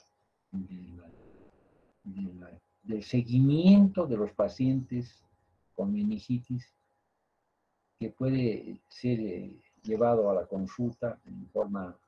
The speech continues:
permanente, y entonces el manejo de todas estas,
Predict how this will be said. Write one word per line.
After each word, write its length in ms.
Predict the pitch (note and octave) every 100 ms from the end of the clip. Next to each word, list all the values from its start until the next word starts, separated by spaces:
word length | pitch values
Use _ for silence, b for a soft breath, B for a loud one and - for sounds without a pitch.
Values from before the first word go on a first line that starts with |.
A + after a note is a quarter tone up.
| _ -
permanente, 540 | F#2+ G2 G#2+ A#2 C3+
y 140 | G#2+
entonces 560 | F#2+ G2 G2+ G3 - - _ _ _ _ _ _
el 140 | G2 F#2+
manejo 460 | F#2+ G2+ B2+ B2
de 180 | G2+ G2+
todas 380 | - A2 G#2+ -
estas, 380 | G2+ - G2 _